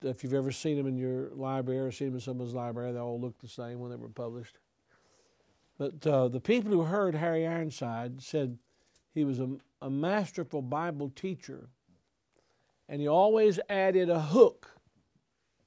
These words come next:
in all of his sermons. It may have been somewhere in the middle of it, it may have been at the end of it, but he never preached but g-, without giving that gospel hook.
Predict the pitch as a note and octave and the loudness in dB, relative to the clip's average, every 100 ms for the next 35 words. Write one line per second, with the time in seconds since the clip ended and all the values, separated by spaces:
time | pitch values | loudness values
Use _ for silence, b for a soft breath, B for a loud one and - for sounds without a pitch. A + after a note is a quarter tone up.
0 | _ _ _ _ _ _ - D3+ C#3+ C#3 | _ _ _ _ _ _ -8 -4 -2 2
1 | D#3 F3 E3+ D3 - D3+ A#2+ A2 G#2 - | 2 2 0 -4 -4 -6 -6 -10 -18 -20
2 | _ _ _ _ _ _ _ _ _ _ | _ _ _ _ _ _ _ _ _ _
3 | - - E3 C#3 C3+ C#3 C3 B2+ C3+ B2 | -20 -12 -6 -4 0 2 2 2 0 0
4 | A#2+ _ _ _ - C#3+ C#3 C3+ B2+ B2+ | -6 _ _ _ -2 0 2 2 2 2
5 | F3 F3+ F3+ F#3+ F3 C3+ C3 B2 B2+ A#2 | 4 4 2 2 0 -2 -4 -2 -2 0
6 | A#2+ D#3 F3 F3 E3+ F3 C#3 - _ _ | 0 2 -2 0 0 -2 -8 -16 _ _
7 | _ _ _ - C#3 C#3 C#3 F3+ A3+ A3 | _ _ _ -4 2 2 4 4 4 2
8 | - - A#3 F3+ G#2+ - - A2+ - _ | -2 -2 2 2 0 -10 -18 -20 -20 _
9 | _ _ _ - C3+ C3+ D3 D#3+ D3 D3+ | _ _ _ -10 -8 -6 -8 -2 2 2
10 | D3+ D3+ E3 D3+ D3 C#3 C#3+ C3+ D#3+ E3+ | 0 0 0 0 0 -4 -6 -2 0 -2
11 | - - D3+ C3 G#2+ F3 D3 - _ _ | -6 -6 -6 -6 -8 -6 -6 -8 _ _